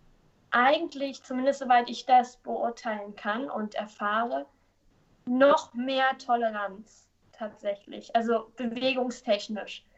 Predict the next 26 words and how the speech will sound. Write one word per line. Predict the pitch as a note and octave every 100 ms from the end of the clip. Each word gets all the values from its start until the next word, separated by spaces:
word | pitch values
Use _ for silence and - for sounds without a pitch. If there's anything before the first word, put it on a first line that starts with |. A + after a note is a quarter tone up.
| _ _
Ich | A3+ A#3+
wünsche | C#4+ D4 C#4+
mir | C4+ C4+
noch | C4 D4 C#4+
mehr | C4+ C4 B3+
Freiheit | - G#3+ A3+ B3+ C#4 D4+ D#4+ _ _ _ _ _ _ _
und | B3
ich | B3 A3
wünsche | A#3 C4 C4+ C#4
mir, | C4+ C4+ C4+ C#4 - _ -
dass | A#3+ A#3 - _ _ _ -
man, | A#3+ A#3+ A#3+ B3 - _
ähm, | - A3+ A#3 A#3 A#3 A#3 _ _ _
merkt, | A#3+ C4 C4+ C#4 -
dass | B3 A#3+
es | B3+ - _ _ _ _ _ _ _
eigentlich | A#3 B3+ E4 D4 C#4+ C#4
mittlerweile | C#4 C4 B3+ A#3 A#3+ B3+ A#3+
nicht | B3+ -
mal | C4+ B3+
mehr | C4 C4+ C4 B3 A#3+
an | B3
die | B3 A#3+
Swing-Musik | - D4+ E4 D4+ B3+ B3
gebunden | A#3 A#3 A#3 A#3 A#3 A3
ist. | G#3+ G3 -